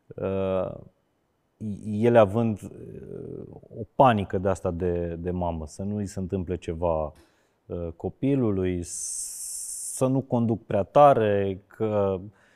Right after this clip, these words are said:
uh, s-ar putea să nu, să, să o bruschez pe roa care stă în scaunul de copil și așa mai departe. Deci, maică mea și Gabriela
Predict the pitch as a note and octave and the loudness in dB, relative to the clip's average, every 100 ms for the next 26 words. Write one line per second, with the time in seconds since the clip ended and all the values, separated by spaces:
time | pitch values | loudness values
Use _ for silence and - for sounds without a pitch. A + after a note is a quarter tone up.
0 | _ _ _ _ - - G2 F#2+ F2+ F2 | _ _ _ _ -8 -4 -2 -2 -2 -4
1 | - - G#2+ A2 - - - - B1 _ | -8 -14 -16 -18 -20 -20 -20 -20 -20 _
2 | - F2+ - G#2 G#2 A2+ G2+ G2+ G2+ G2 | -18 -10 -4 -4 -2 -2 0 -2 -2 -2
3 | F#2+ F#2 F2+ F2 - D#2+ - - F#2+ F2+ | -2 -4 -8 -10 -12 -12 -16 -14 -14 -2
4 | G2+ F#2 G2+ - G#2 - G2+ G#2 F#2 F#2+ | -2 0 -2 -2 -2 2 4 6 6 2
5 | F#2+ - G2+ - G2+ F#2+ F#2 F2+ F2+ F#2 | -2 -2 -6 -2 -2 -2 -2 -4 -4 -4
6 | C3 A#2+ F#2+ G2+ G#2 F#2+ F2+ - F2 F2 | -2 -2 -2 -8 -4 -4 -4 -4 -6 -4
7 | G#2+ - _ _ _ - C3+ D3 C3 A#2 | -8 -8 _ _ _ 0 0 2 0 0
8 | G#2+ G#2+ A2 G#2+ C#3+ | -2 0 0 4 4